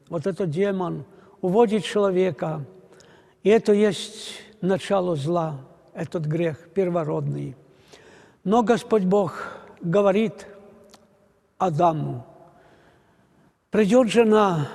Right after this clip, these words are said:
потомство, которое победит демона». Это первые слова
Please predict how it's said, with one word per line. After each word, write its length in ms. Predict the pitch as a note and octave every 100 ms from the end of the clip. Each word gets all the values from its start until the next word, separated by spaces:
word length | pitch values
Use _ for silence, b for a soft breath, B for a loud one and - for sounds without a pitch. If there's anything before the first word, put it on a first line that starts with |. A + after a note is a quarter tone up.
| B B B B -
потомство, 580 | G3+ E3 A3+ A3+ - G3
которое 580 | F#3+ E3+ E3+ D#3 D3+ C#3+
победит 520 | - F3 F#3 E3+ F#3+
демона». 580 | D3 E3 D3+ C#3+ C3+ B2 _ b b b _
Это 260 | G3 - F3
первые 800 | - A#3 B3 A#3 A#3+ A#3 A3 F#3+
слова 760 | - F#3 E3 E3+ G3+ G3+